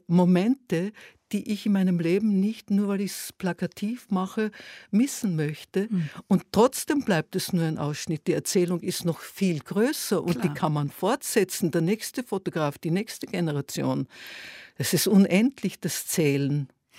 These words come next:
Speaker 1: von eins bis wohin, ne?
Speaker 2: In Wien,
Speaker 1: Ja.
Speaker 2: äh, wer-, werden jetzt, äh, Fotoarbeiten vom Burgtheater ab Juni zu ihrem achtzigsten Geburtstag in einer Ausstellung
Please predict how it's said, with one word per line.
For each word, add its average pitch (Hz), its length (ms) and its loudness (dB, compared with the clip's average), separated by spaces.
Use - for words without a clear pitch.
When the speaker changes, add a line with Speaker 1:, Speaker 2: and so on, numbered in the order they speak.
Speaker 1:
von 156 220 0
eins 143 400 -2
bis - 280 -6
wohin, 160 440 0
ne? 202 240 0
Speaker 2:
In 202 260 4
Wien, 208 420 4
Speaker 1:
Ja. 180 220 2
Speaker 2:
äh, 196 40 -6
wer-, 202 520 -2
werden 196 240 0
jetzt, 214 380 -4
äh, 190 200 -8
Fotoarbeiten 190 1300 -2
vom 190 220 2
Burgtheater 185 960 -2
ab 180 160 -4
Juni 214 880 4
zu - 140 -8
ihrem 180 220 -2
achtzigsten 190 440 -6
Geburtstag 185 540 -4
in 180 160 -2
einer 165 460 -2
Ausstellung 262 800 2